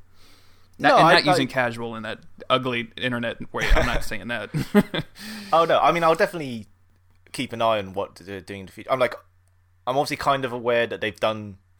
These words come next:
Speaker 1: other stuff about Soul series, which not, where maybe weren't as well regarded. Like, I know, uh, there are certain fans of, like, Ar-, the Armored Core games, but, like, I don't think I've played any of the other works, so I'm ki-, so I'm not like, like,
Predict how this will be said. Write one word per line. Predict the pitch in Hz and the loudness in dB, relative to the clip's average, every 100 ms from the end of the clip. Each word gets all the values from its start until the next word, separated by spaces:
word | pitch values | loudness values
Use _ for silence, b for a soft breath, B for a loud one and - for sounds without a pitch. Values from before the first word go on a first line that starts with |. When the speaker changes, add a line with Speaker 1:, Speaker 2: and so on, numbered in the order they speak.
| - | -4
Speaker 1:
other | 107 107 107 | -4 -2 -4
stuff | 113 - | -4 -6
about | 101 - | -10 -8
Soul | 113 107 | -6 -6
series, | 107 110 95 | -8 -10 -12
which | - | -16
not, | 101 92 | -16 -12
where | 101 | -10
maybe | 98 98 | -10 -10
weren't | 98 98 95 | -10 -10 -10
as | 92 | -10
well | 95 92 90 | -8 -8 -10
regarded. | 101 101 101 110 | -10 -4 -4 -4
Like, | 101 107 | -4 -2
I | |
know, | 107 98 90 _ _ _ - - - - | -2 -2 -6 _ _ _ -20 -20 -20 -10
uh, | 92 85 80 _ | -8 -8 -12 _
there | 98 | -12
are | 87 | -10
certain | 98 90 | -12 -8
fans | 95 87 | -6 -6
of, | - | -10
like, | 87 82 | -10 -8
Ar-, | 87 82 | -8 -8
the | 92 | -12
Armored | 85 85 | -12 -12
Core | - 90 | -14 -16
games, | 82 82 80 | -14 -14 -12
but, | 95 | -10
like, | 90 - - b b b b b _ | -8 -10 -16 b b b b b _
I | 107 | -6
don't | 110 | -6
think | 104 | -2
I've | 98 - | -4 -2
played | 101 101 | -4 -4
any | 101 104 | -8 -8
of | 95 | -6
the | |
other | 104 101 | -4 -4
works, | 104 110 117 117 - - | -6 -6 -6 -8 -16 -20
so | - 107 92 | -14 -10 -10
I'm | 90 | -10
ki-, | 117 113 | -12 -10
so | 120 | -6
I'm | 131 | -4
not | 135 | -2
like, | 104 98 92 | -4 -6 -8
like, | 87 - | -10 -10